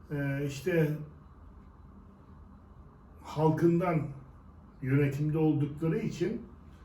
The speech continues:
kasanın başında oluyorlar. Yani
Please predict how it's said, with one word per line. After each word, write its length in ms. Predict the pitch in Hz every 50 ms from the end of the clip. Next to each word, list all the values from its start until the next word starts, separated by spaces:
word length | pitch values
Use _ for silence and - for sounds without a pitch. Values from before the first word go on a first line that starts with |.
| - - - - - - - -
kasanın 600 | - - 180 156 - 196 196 196 196 196 190 175
başında 460 | 180 156 131 - 185 185 185 190 185
oluyorlar. 520 | 190 170 147 131 123 113 110 - - - - - - - - - - - - - - - - - - - - - - - - - - - - - - - - - - - - - - - - - - - - - 104
Yani 120 | 104 104